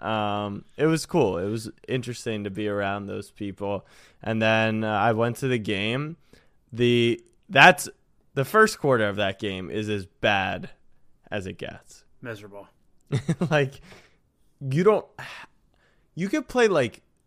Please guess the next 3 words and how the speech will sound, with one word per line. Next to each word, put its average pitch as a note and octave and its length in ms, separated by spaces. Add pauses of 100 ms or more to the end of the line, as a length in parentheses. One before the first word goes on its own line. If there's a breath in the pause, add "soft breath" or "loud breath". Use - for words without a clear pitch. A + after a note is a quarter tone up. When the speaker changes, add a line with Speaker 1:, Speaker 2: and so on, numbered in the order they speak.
(100)
Speaker 1:
slow B2+ 520
defense, E2+ 880 (320)
right? C#3 380